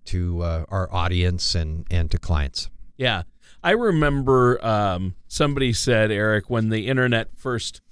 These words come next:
Speaker 2: started becoming big, you know, in the ni-, late nineties, uh,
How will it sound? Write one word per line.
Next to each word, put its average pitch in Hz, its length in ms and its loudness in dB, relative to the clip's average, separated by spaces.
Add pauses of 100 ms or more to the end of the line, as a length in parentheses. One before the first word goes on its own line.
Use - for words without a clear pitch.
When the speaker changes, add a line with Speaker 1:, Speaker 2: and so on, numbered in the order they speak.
(140)
Speaker 2:
started 117 440 -2
becoming 113 460 -6
big, 101 480 -4 (180)
you 127 120 -2
know, 120 100 0
in 120 100 -4
the 113 80 -4
ni-, 104 380 -4
late 113 240 -8
nineties, 101 600 -8 (440)
uh, 101 240 -2